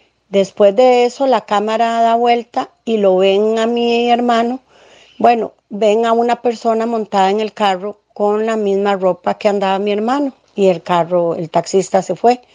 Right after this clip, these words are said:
Después de ahí no sabemos absolutamente nada de él. El O I J contactó al taxista y el taxista dijo que no se acordaba,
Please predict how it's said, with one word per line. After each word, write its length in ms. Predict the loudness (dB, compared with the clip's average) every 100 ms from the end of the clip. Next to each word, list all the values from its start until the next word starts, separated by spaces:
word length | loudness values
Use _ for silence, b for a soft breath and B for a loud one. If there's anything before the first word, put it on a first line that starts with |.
| b b b b b b
Después 380 | -2 0 0 2
de 100 | 2
ahí 160 | 2 0
no 200 | -4 -4
sabemos 440 | -4 -4 -4 -4
absolutamente 880 | -6 -4 -4 -4 -4 -4 -4 -4 -6
nada 320 | -4 -4 -4
de 140 | -2 -2
él. 160 | -2 _ b b b b b b b
El 160 | 2 4
O 80 | 4
I 80 |
J 640 | 2 0 2 0 2 0 -2
contactó 500 | -4 -2 -4 0 2
al 140 | 2
taxista 760 | 0 -6 -4 -6 -6 -8 -10 -10 _ _
y 520 | -6 -2 0 0 2
el 140 | 2 2
taxista 540 | -2 -2 -4 0 0
dijo 300 | 2 -2 -6
que 120 | -6 -4
no 140 | -2
se 100 | -2
acordaba, 480 | -2 -2 -2 -4